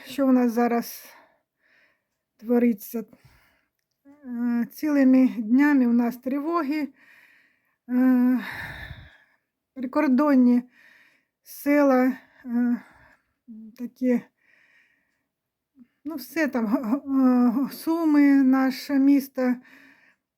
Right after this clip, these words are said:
вони о-, обстрілюються з всіх відів, і артилерії, летять каби, ці ракети.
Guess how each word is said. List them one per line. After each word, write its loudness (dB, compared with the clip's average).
вони 2
о-, -2
обстрілюються 0
з -2
всіх -4
відів, 0
і -6
артилерії, -2
летять -4
каби, -4
ці -8
ракети. -6